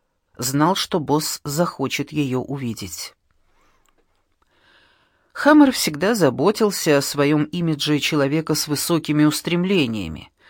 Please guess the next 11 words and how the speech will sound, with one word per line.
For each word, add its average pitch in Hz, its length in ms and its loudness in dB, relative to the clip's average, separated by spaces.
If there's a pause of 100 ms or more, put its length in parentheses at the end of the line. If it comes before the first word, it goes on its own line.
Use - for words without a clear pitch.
(500)
Ни 156 120 0
дня 143 340 2
не 127 140 -2
проработав 131 800 0
врачом, 220 600 2 (300)
он 277 180 6
любил, 233 320 4
когда 190 300 2
его 208 240 4
называли 185 500 4
доктор. 147 540 0